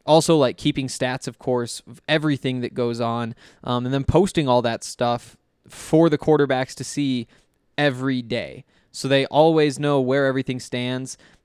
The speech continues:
Um, worth noting that, uh,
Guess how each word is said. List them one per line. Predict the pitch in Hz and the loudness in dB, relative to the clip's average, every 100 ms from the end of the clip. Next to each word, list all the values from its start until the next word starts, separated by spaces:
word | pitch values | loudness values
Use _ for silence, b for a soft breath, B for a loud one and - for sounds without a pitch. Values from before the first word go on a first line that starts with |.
| _ | _
Um, | 131 123 120 117 110 104 104 - _ _ _ _ _ _ _ _ - - _ _ _ - | -4 -2 -2 -4 -8 -12 -16 -20 _ _ _ _ _ _ _ _ -20 -20 _ _ _ 0
worth | 160 165 - | 4 4 4
noting | 151 151 151 147 147 139 - | 2 4 2 -2 -6 -8 0
that, | 135 127 _ _ _ _ _ _ _ _ _ - | 0 0 _ _ _ _ _ _ _ _ _ -6
uh, | 139 131 | -2 -2